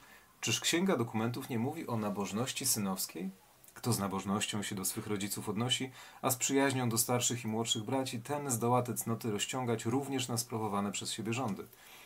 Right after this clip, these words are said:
Tak więc, pielęgnując te cnoty, sprawuje również rządy. Czyż więc jedynie urząd pełniąc można rządy sprawować?” Dla nas może to być takie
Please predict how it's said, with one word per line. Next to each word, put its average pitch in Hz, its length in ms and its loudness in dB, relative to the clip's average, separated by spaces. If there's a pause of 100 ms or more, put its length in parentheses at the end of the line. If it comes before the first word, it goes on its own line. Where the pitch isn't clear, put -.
(160)
Tak 95 220 0
więc, 123 300 0
pielęgnując 117 640 2
te 117 120 -2
cnoty, 123 320 -4
sprawuje 107 460 2
również 117 240 2
rządy. 123 420 -2 (320)
Czyż 98 260 4
więc 92 300 0
jedynie 110 520 -2
urząd 110 420 0
pełniąc 95 760 -4
można 104 400 0
rządy 95 320 0
sprawować?” 95 600 -4 (960)
Dla 156 200 2
nas 139 200 4
może 113 180 2
to 117 120 0
być 113 180 -2
takie 107 340 -2